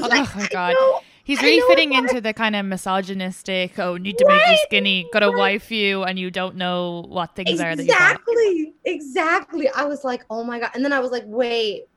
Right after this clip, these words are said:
Speaker 2: Dubai." I was like, <gasps> he goes, "Are you a Jew?" And the way he
Speaker 1: <laughs>
Speaker 2: said, "Are you a Jew?" I was like, "Not, 'Are you Jewish?'" I was like,
Speaker 1: <laughs>
Speaker 2: "Oh my God, I'm a Jew now." <laughs>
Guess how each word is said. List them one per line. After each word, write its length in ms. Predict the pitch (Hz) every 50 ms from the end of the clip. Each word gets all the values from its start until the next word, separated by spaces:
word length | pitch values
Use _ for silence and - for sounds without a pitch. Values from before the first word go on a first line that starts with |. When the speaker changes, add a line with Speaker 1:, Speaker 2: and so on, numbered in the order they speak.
| _ _ -
Speaker 2:
Dubai." 720 | 233 220 175 196 226 226 233 233 233 233 226 220 208 185 -
I 100 | - 208
was 200 | 220 226 214 214
like, 260 | 226 220 202 196 196 _ _ _ -
<gasps> 180 | - - - -
he 80 | -
goes, 160 | 240 254 240 262 - -
"Are 60 | 226
you 200 | 226 214 240 226
a 160 | 233 233 226
Jew?" 500 | 175 147 175 190 180 180 190 214 240 254 - -
And 100 | 226 220 220
the 140 | 302 285 285
way 140 | 269 - 254
he 200 | 240 254 269 254 _
Speaker 1:
<laughs> 60 | - 240
Speaker 2:
said, 220 | 233 220 - - -
"Are 200 | 202 214 220 208
you 380 | 214 190 196 196 202 214 220 -
a 220 | - 190 185 196 180
Jew?" 480 | 131 165 196 196 180 175 160 156 143 147 -
I 100 | 160 175
was 160 | 180 180 175
like, 300 | 175 175 165 160 151 - _ _ _ _ _ _
"Not, 280 | - 208 214 233 277 262 -
'Are 80 | 269 302
you 240 | 320 277 320 269 -
Jewish?'" 440 | 233 262 247 240 226 226 226 - - _ - 440 427 - 415 440
I 60 | 453
was 100 | 466 466 539
like, 120 | 554 554 554 523
Speaker 1:
<laughs> 60 | 453 -
Speaker 2:
"Oh 100 | 415 -
my 120 | 440 220 208
God, 360 | - 403 762 762 762 - 185 - _ _ _ _ _ _ - -
I'm 160 | 311 240 247
a 80 | 247 233
Jew 440 | 208 160 180 - 240 240 240 240 220
now." 260 | 208 202 190 185 202 -
<laughs> 80 | -